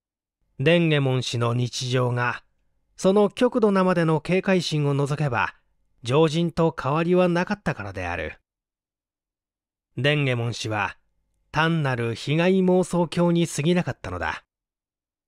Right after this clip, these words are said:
デンゲモン氏の死亡とエルベーチオとの間には何の関係もないのだ。デンゲモン氏は、ただのパラチブスで死んだのである。彼の手のひらで発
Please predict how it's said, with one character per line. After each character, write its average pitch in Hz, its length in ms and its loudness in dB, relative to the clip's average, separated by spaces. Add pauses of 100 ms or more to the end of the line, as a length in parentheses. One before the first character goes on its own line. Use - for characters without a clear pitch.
(720)
デ 185 180 4
ン 233 80 4
ゲ 208 140 4
モ 175 140 4
ン 165 40 2
氏 156 140 -4
の 160 140 4
死 - 180 -2
亡 165 180 4
と 156 240 2 (240)
エ 156 160 2
ル 214 160 6
ベ 220 220 6
ー 214 60 2
チ 190 200 2
オ 175 160 4
と 170 160 0
の 160 160 2
間 160 220 2
に 160 120 2
は 101 200 0
何 139 320 -2
の 226 100 2
関 196 240 -2
係 190 180 0
も 175 140 2
な 160 100 2
い 151 60 0
の 104 80 -6
だ。 80 300 -6 (1800)
デ 156 160 0
ン 160 80 0
ゲ 143 100 2
モ 135 140 0
ン 127 40 -2
氏 123 180 -4
は、 117 200 -2 (480)
た 180 140 0
だ 165 160 2
の 127 200 0
パ 139 200 -2
ラ 190 120 0
チ 208 200 -2
ブ 196 100 2
ス 160 160 -4
で 120 160 -4
死 - 220 -4
ん 135 80 0
だ 139 100 0
の 120 100 -4
で 95 140 -8
あ 87 100 -4
る。 85 200 -6 (1700)
彼 143 280 0
の 123 220 -2
手 139 160 -4
の 135 100 0
ひ 120 140 -6
ら 113 120 -2
で 113 120 -4
発 113 240 -8